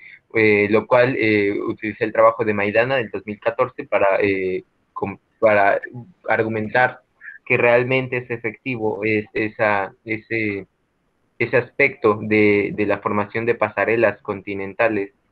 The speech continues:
durante la glaciación. Eh, gracias a estos puentes fue que muchas especies lograron adaptarse a,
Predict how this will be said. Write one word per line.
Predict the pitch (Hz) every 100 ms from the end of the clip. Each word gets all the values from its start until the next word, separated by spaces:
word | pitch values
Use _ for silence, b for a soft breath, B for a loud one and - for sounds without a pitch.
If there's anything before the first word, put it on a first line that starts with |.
| _
durante | 110 104 104 101 107
la | 98
glaciación. | 98 98 - 104 131 123 120 _ b b b b
Eh, | - 117 113 113 110 110 110 - _ _ _ _
gracias | 127 135 147 175
a | 170 143
estos | - 156 139 135 -
puentes | 151 143 143 143
fue | - 120
que | 123
muchas | 117 117 123
especies | 107 117 113 120
lograron | 113 107 113 131 117
adaptarse | 101 - 110 - 120
a, | 107